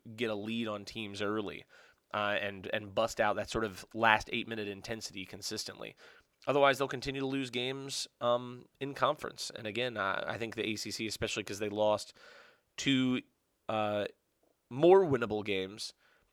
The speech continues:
you know, that's gonna make it really hard for Duke to catch up with a team like Virginia in conference, um, where Virginia, again, unless there's some serious regression, they don't have to play U N C on the road.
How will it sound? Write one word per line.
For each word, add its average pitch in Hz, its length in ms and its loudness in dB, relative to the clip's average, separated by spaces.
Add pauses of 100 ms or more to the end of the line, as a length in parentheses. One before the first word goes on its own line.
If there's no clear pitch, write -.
(240)
you 120 120 -2
know, 117 160 2
that's 127 260 0
gonna 139 160 0
make 127 280 0
it 113 80 0
really 117 400 -2
hard 113 500 4
for 104 180 -4
Duke 110 320 -8
to 107 80 -12
catch 113 300 0
up 113 140 4
with 104 100 -6
a 98 40 -12
team 107 280 -10
like 98 220 -2
Virginia 101 560 -6
in 92 300 -8
conference, 101 600 -6 (580)
um, 98 380 -8
where 107 160 -2
Virginia, 107 680 -2
again, 107 300 2
unless 98 300 0
there's 107 220 -4
some 104 180 -6
serious 113 680 -2
regression, 104 580 0 (1120)
they 123 120 4
don't 131 140 4
have 131 140 6
to 110 80 -4
play 110 200 -2
U 104 180 -4
N 104 140 -8
C 123 240 -2
on 110 120 -2
the 98 80 -4
road. 73 480 -6